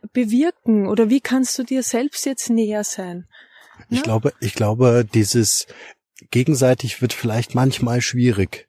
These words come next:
Speaker 1: Mhm.
Speaker 2: Ich glaube, dieses, was du vorhin gesagt hast, finde ich ganz toll, erstmal so bei sich zu schauen und zu sagen, "Okay, äh, äh, zu was kann ich mich selbst befähigen?"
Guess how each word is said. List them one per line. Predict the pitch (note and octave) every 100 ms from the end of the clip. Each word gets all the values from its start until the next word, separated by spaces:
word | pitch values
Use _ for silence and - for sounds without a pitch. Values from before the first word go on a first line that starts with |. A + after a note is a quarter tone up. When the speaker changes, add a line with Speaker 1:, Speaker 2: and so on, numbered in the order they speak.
| _
Speaker 1:
Mhm. | A#3 A#3 A3+ A#3
Speaker 2:
Ich | A2
glaube, | A#2+ B2 C3+
dieses, | B2 B2+ A#2+ A2+ -
was | A2
du | -
vorhin | B2+ D3+ C#3
gesagt | B2+ C3 B2+
hast, | A2+
finde | A#2+
ich | G#2
ganz | G#2 -
toll, | B2 C3
erstmal | A2 - A2+
so | G#2+
bei | G#2+
sich | F#2+ B2+ C#3
zu | -
schauen | C3 A2 F#2 A2+
und | A2
zu | -
sagen, | G#2+ B2 B2
"Okay, | G#2+ - B2+ D3+ _ - - -
äh, | A#2 A2+
äh, | - F#2+ G#2 - A#2+
zu | A#2+
was | A2 C#3 -
kann | D#3+
ich | D3 -
mich | A#2 -
selbst | B2 C3 -
befähigen?" | B2+ A2+ B2+ A#2+ C3 D3+ F#3+